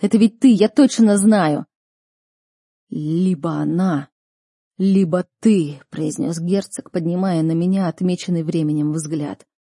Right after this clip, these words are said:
«Поэтому пусть лучше она».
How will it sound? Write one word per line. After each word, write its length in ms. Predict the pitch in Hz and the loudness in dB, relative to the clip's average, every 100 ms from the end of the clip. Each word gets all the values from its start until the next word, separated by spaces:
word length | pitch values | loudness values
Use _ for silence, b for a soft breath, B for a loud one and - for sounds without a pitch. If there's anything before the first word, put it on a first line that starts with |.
| _ _ _ _ | _ _ _ _
«Поэтому 400 | - 147 170 175 | -10 -8 -6 -6
пусть 440 | 156 202 185 - - | -6 -8 -8 -10 -6
лучше 480 | 170 170 - - 170 | -4 -4 -6 -6 -6
она». 540 | 165 170 170 156 | -4 -2 -2 -4